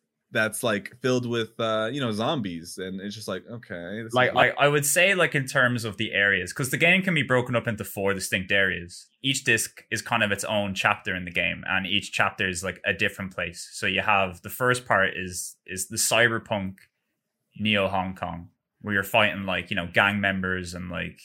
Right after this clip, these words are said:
Speaker 2: mercenaries and stuff. And it's, it's like, it's like a cool kind of cyberpunk,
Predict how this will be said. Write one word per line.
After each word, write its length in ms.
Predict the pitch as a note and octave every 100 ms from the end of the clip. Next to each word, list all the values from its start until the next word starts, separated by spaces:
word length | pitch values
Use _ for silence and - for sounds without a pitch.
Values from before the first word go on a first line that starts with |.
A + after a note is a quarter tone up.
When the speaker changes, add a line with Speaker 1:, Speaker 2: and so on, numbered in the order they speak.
| _ -
Speaker 2:
mercenaries 640 | G#2 G2+ - G2+ F2 F2
and 100 | E2+
stuff. 420 | - F2 - _ _ _ _ -
And 120 | G2
it's, 220 | - - -
it's 160 | -
like, 100 | C3+ B2+
it's 120 | C3+
like 120 | D3+
a 40 | C#3
cool 320 | - D#3 D3
kind 220 | D3 C#3
of 60 | B2+
cyberpunk, 720 | - C#3 B2+ A#2 B2 A2